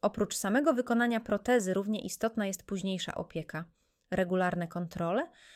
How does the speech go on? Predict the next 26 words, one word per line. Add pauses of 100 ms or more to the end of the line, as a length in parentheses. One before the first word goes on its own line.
(120)
możliwość
dopasowania
lub
naprawy, (400)
a
także
edukacja
pacjenta
w
zakresie
pielęgnacji. (960)
Należy
też
pamiętać, (360)
że
nie
wszystkie
gabinety
mają
doświadczenie
w
bardziej
zaawansowanych
typach
protez
szkieletowych,